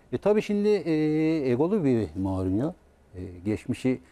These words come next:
her ne kadar futbolda geçmişimiz geleceğimizi bağlamasa da ama beklentiler Mourinho'dan da yüksek. O, o, o yüzden bu maç kritik olacak Fenerbahçe için. Bundan sonra önüm-, önümüze bakalım derler ya.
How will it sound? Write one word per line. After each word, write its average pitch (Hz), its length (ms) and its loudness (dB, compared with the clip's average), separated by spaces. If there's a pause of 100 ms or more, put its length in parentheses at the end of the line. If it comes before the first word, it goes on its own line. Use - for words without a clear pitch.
(160)
her 139 200 2
ne 160 80 4
kadar 123 440 0
futbolda 123 400 -2
geçmişimiz 117 600 0
geleceğimizi 113 640 2
bağlamasa 117 540 2
da 156 140 0 (520)
ama 123 220 2
beklentiler 131 540 0
Mourinho'dan 143 640 4
da 113 40 4
yüksek. 92 460 -6 (680)
O, 135 140 0
o, 147 440 0
o 151 80 4
yüzden 160 420 0
bu 151 100 2
maç 151 160 2 (760)
kritik 135 320 0
olacak 98 320 0
Fenerbahçe 95 560 -2
için. 160 240 -10 (560)
Bundan 120 300 2
sonra 139 200 -2
önüm-, 127 400 4
önümüze 123 380 4
bakalım 123 380 0
derler 151 280 -4
ya. 95 160 -4